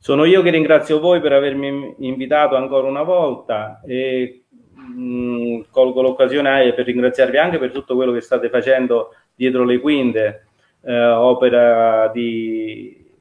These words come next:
cioè, riprese, eh, catalogazione, eh, ricostruzione, ecco, di alcuni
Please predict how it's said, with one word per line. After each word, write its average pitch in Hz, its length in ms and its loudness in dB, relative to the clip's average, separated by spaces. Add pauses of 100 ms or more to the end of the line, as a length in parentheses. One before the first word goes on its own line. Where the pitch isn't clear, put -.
(100)
cioè, - 240 -8
riprese, 123 1300 2
eh, 113 40 -6
catalogazione, 123 1300 0
eh, 117 360 -2 (300)
ricostruzione, 147 1080 0
ecco, 131 200 -2
di 123 80 0
alcuni 123 720 -2